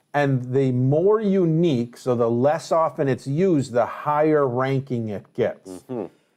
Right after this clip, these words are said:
Speaker 1: And the reason for this is what they're assuming is that the developer of a website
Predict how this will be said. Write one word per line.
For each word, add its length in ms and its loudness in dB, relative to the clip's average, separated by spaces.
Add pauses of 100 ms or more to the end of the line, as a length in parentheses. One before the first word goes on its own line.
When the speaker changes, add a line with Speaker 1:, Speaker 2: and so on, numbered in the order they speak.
(200)
Speaker 1:
And 320 0
the 160 2
reason 520 2
for 200 0
this 240 0
is 160 -2
what 340 0
they're 260 2
assuming 840 -2
is 280 -2
that 420 0
the 100 0
developer 760 0
of 160 2
a 80 2
website 840 0